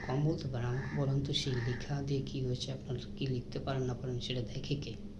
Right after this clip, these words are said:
আজকের দুনিয়া হচ্ছে ভিজিবিলিটির শো, ভিজিবিলিটির এজ। নিজেকে যত ভিজিবল করতে পারবেন, ততই, আহ, আগাতে পারবেন।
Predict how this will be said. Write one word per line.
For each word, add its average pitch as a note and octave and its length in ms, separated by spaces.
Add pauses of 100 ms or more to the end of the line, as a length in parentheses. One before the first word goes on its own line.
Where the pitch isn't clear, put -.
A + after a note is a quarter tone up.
(1200)
আজকের - 320
দুনিয়া B2 240
হচ্ছে - 220 (160)
ভিজিবিলিটির A#2 560
শো, - 240 (600)
ভিজিবিলিটির B2 580 (120)
এজ। A2+ 520 (600)
নিজেকে B2+ 280
যত C3 180
ভিজিবল C#3 420
করতে D3 240
পারবেন, D3 380 (220)
ততই, A#2+ 400 (680)
আহ, - 600
আগাতে B2+ 280
পারবেন। - 240